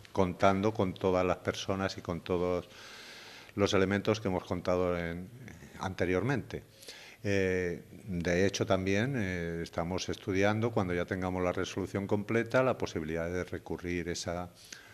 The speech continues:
esa concesión por si hay alguna posibilidad. Pero que de todas formas vamos a seguir trabajando sobre esos mismos fondos y, eh, también decir que, eh, algunas actuaciones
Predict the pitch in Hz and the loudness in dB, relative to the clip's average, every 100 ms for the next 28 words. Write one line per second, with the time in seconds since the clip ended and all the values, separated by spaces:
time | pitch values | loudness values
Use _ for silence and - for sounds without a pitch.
0 | - - 101 95 87 95 101 113 113 113 | -20 -4 0 0 0 -2 -2 0 -2 0
1 | 95 - 90 85 76 80 76 82 73 71 | -4 -2 -4 -2 -2 -4 -4 -4 -4 -4
2 | 76 85 - - - - - - 92 82 | -2 -4 -6 -18 -18 -20 -12 -4 -2 0
3 | 82 78 87 90 - 98 110 113 87 87 | -2 2 4 4 4 2 4 2 2 2
4 | 87 - 90 82 90 87 - 104 101 85 | 2 0 -2 0 2 2 2 -2 -2 -8
5 | 80 - - - - - 98 90 90 92 | -12 -20 -20 -20 -10 0 2 4 2 2
6 | 90 98 95 98 101 - 131 135 170 - | 0 -2 -4 -4 -4 -2 -2 -2 -6 -8
7 | - - - - - - 113 113 175 - | -18 -20 -20 -20 -20 -4 4 6 6 0
8 | 110 87 85 76 - 87 85 92 95 98 | -6 -6 -8 -8 -2 -2 0 0 2 2
9 | 101 - 110 120 110 104 90 87 85 90 | 2 6 4 4 2 2 4 2 0 -4
10 | 90 85 82 92 90 90 - 98 92 - | -2 -2 0 0 0 0 0 2 2 4
11 | 117 113 85 - | 2 2 0 -4